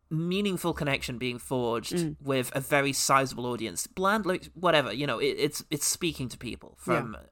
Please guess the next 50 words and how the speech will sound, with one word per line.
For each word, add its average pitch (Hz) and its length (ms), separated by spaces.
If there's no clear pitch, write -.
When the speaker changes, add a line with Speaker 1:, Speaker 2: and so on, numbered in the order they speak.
Speaker 1:
an 143 100
actual 135 300
experience, 104 520
and 120 80
you 113 60
can 117 100
appreciate - 520
that. 95 240
I - 60
would 180 180
have 240 80
liked 214 180
more 175 140
reaction 151 340
shots 127 240
from 131 80
the 123 60
crowd, 110 480
because 135 460
I 151 100
did 190 260
love 175 160
the 156 100
insight 131 640
we 147 160
get 135 240
when 131 160
you 131 100
see 147 340
just 131 280
how 135 220
excited 120 360
everyone 117 240
is 113 140
by 113 120
her 117 220
and 110 80
her - 80
presence. - 480
The 120 120
Speaker 2:
Mm. 160 180
Speaker 1:
moments 127 340
when 127 80
she 123 80
gets 113 160
close 156 340
to - 60
the 151 60
crowd 139 420
and 123 140